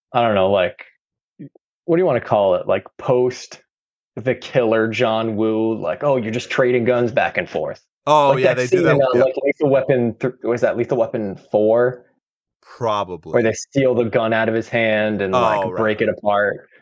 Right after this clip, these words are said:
Speaker 1: Yeah, like, every movie does that now.
Speaker 2: True.
Speaker 1: So, of course they did that, and they're like, "Oh," they have, like, a truce. They, they hit each other on a couple walls a couple times.
Speaker 2: <laughs>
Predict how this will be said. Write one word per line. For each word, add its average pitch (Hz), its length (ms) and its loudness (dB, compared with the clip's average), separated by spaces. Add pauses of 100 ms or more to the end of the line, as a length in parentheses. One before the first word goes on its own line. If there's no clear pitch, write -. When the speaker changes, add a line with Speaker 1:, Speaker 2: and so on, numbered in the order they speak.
(200)
Speaker 1:
Yeah, 135 200 2
like, 104 200 0
every 131 220 0
movie 113 260 0
does 104 220 0
that 101 220 0
now. 98 440 -2 (200)
Speaker 2:
True. 82 220 -16 (160)
Speaker 1:
So, 107 180 0
of - 100 -4
course 135 260 0
they 113 180 0
did 101 220 0
that, 95 260 0
and 110 120 -2
they're 110 100 -2
like, 90 220 -4
"Oh," 120 600 0
they 123 60 0
have, 127 180 0
like, 120 140 0
a 120 60 -2
truce. 101 420 -4
They, 98 420 0
they 110 140 0
hit 120 180 -2
each 113 160 -2
other 113 220 2
on 98 80 0
a 98 40 0
couple 107 260 -2
walls 92 260 2
a 101 60 -4
couple - 240 -4
times. 90 460 -4
Speaker 2:
<laughs> 147 120 -8